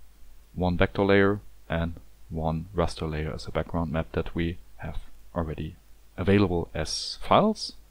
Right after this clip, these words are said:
And to get these files on your computer, on the slide you can click on the, these two links. So the first link will down you, download you a file that's called point dot zip, and in this file we will have our vector layer. And the second link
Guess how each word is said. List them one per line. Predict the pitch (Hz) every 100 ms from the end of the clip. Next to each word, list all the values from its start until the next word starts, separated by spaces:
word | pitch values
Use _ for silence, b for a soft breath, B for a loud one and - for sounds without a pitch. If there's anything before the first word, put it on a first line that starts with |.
| -
And | 87 87 87 - -
to | - - -
get | 92 -
these | 92
files | - 87 87
on | 82
your | 104
computer, | - 110 110 107 110 - B B B B B -
on | 98
the | 101
slide | - 82 76
you | -
can | - 78 -
click | - 85 - -
on | - 82 80 82
the, | 82 78 80 -
these | - 76
two | - 80
links. | 92 175 - - -
So | - 80
the | -
first | - 101 101 98
link | 95 92 B B B B B
will | 95 104
down | - 85 90
you, | 90 87 - -
download | 82 85 87 -
you | 82 82
a | - 87
file | - 78 78 78
that's | 80 -
called | - - - -
point | 87 92 113 - -
dot | - -
zip, | 82 147 - - - B B B -
and | 82
in | 80
this | 82 87
file | - 78 80 78
we | 87 80
will | 78
have | 78 80 -
our | 82 78 76
vector | 85 -
layer. | 107 143 214 - B B B B B -
And | 85 78
the | -
second | - - 127 - 110
link | 107 110 -